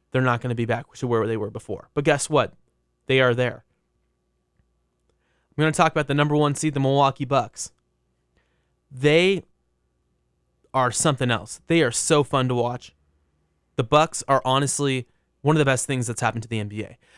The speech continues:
There's nothing I love more than seeing the best team in basketball not be a team from L A, a team from Miami, a team from New York, from one of these huge media markets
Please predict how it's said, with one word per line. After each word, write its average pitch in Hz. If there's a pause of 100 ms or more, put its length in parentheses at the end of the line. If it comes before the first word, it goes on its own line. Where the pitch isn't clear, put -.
(120)
There's 131
nothing 170
I 170
love 147
more 156
than 131
seeing 147
the 123
best 143
team 170
in 151
basketball 131 (400)
not 139
be 139 (140)
a -
team 139
from 151
L 135
A, 113 (180)
a 120
team 147
from 147
Miami, 120 (160)
a 123
team 156
from 143
New 147
York, 120 (1400)
from 147
one 147
of 151
these 143
huge 170
media 151
markets 135